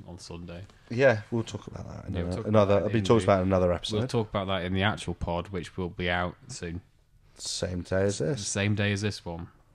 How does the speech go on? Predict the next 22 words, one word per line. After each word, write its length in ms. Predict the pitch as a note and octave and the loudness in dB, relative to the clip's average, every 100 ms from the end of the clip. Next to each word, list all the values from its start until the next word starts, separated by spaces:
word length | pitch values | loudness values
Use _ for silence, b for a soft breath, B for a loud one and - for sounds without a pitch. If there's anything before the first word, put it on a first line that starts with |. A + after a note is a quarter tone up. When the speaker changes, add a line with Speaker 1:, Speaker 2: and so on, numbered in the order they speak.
| _ _ - - | _ _ -20 -12
Speaker 1:
And 340 | - F#2+ F#2+ F#2 | -6 -2 -2 -2
we'll 140 | F#2+ | -4
be 140 | F2+ F2+ | -4 -4
very 260 | G2+ G2+ | -2 -2
good. 320 | F2+ E2+ F2 F#2 _ b b b | -2 -6 -6 -10 _ b b b
And 260 | - F#2 F#2+ | -6 -4 -4
I 140 | E2+ | -4
think 260 | F#2 G2+ E2+ | -4 -6 -6
I'll 80 | E2 | -10
probably 320 | - G#2 F#2 | -8 -8 -6
have 160 | F#2 - | -6 -6
to 80 | |
sneak 440 | - - F2 - - | -10 -10 -10 -10 -12
pies 420 | - F2+ F2 F2+ | -4 -2 -2 -4
into 160 | F#2+ F2+ | -6 -8
the 100 | F#2 | -10
title, 440 | - F#2+ F2+ - F#2+ | -8 -8 -8 -10 -12
'cause 160 | - | -12
it 40 | - | -14
always 320 | E2+ F#2 F#2+ | -10 -8 -8
seems 300 | - F2+ F2+ | -6 -8 -8
like 180 | F#2 E2+ | -8 -10